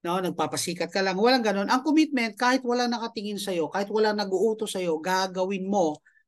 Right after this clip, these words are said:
kasi alam mo, yun yung kailangan mo, no, para maging successful. Alright? So guys, before I proceed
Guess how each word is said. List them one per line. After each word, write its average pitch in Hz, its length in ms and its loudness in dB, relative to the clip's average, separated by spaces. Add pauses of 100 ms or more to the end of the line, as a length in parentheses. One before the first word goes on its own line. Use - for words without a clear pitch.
kasi - 240 -2
alam 214 320 0
mo, 190 160 -2
yun 294 240 6
yung 269 160 2
kailangan 196 640 0
mo, 135 400 -4 (640)
no, 196 400 4
para 196 320 2
maging 165 320 -4
successful. 139 720 -6 (720)
Alright? 226 400 2 (400)
So 240 80 2
guys, 302 240 4
before 311 320 4
I 302 80 4
proceed 269 480 0